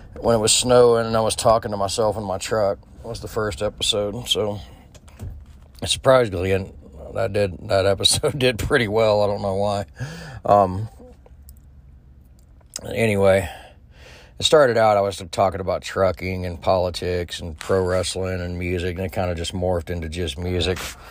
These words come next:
And I had all kinds of people, you know, I've done, like, ninety-something conversations probably with, uh, musicians, something around there. And, uh, the thing is, I don't, you know, people,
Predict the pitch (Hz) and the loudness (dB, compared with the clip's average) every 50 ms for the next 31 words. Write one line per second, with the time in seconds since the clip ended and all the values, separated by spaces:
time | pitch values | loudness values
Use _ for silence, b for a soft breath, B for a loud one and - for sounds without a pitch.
0 | B B B B B B - - 110 113 135 160 185 170 131 113 113 101 - 117 | B B B B B B 0 2 4 4 4 4 4 4 4 4 4 4 2 2
1 | 110 107 104 92 95 90 - 107 101 80 101 107 113 113 107 95 117 131 135 123 | 2 2 2 0 -2 -4 -4 -6 -6 -6 -4 -2 -2 -2 0 4 4 4 4 4
2 | 101 87 95 98 98 98 85 73 71 - - - - - _ _ _ _ _ _ | 2 2 4 4 4 4 2 0 -8 -18 -20 -20 -20 -20 _ _ _ _ _ _
3 | _ - 98 98 98 95 104 107 104 101 104 95 - - 110 107 95 - 92 - | _ -6 -4 0 2 2 2 2 0 -2 -2 -2 -2 -2 -2 -2 -4 -6 -8 -6
4 | - - 107 104 104 87 87 85 - - 92 98 104 - - - 82 78 - - | -2 0 0 0 0 0 -2 -4 -2 0 0 0 0 -2 -4 -6 -8 -10 -10 -4
5 | - 87 85 85 85 90 85 82 87 87 87 87 85 82 87 85 82 85 90 90 | -2 0 0 0 0 -2 -2 -2 -2 -2 0 0 0 -2 -2 -4 -4 -2 -2 -2
6 | 87 - - 92 85 82 - - - - _ B B B B B B B B B | -2 -2 -2 -4 -4 -6 -6 -8 -12 -14 _ B B B B B B B B B
7 | B B B B - - - - - - - - 98 85 82 85 85 82 85 87 | B B B B -18 -14 -12 -10 -6 -2 0 0 0 0 -2 -2 0 2 2 2
8 | 87 85 87 87 85 87 87 87 87 87 85 85 87 87 85 85 - - - - | 2 2 0 0 2 2 2 2 2 2 2 2 2 0 0 -2 -6 -12 -20 -20
9 | - - - - - - _ - - - - - - _ - - - - - 117 | -20 -20 -20 -20 -20 -20 _ -20 -20 -20 -20 -20 -20 _ -20 -20 -20 -16 -8 -6
10 | 110 104 - 180 202 156 123 123 123 120 110 110 113 117 117 117 113 113 110 113 | -4 0 2 2 4 6 8 8 8 8 6 4 0 0 -2 -4 -4 0 2 2
11 | 110 104 - - - 135 123 - 139 127 113 95 | 2 0 0 -2 -4 -4 -2 0 0 0 0 -2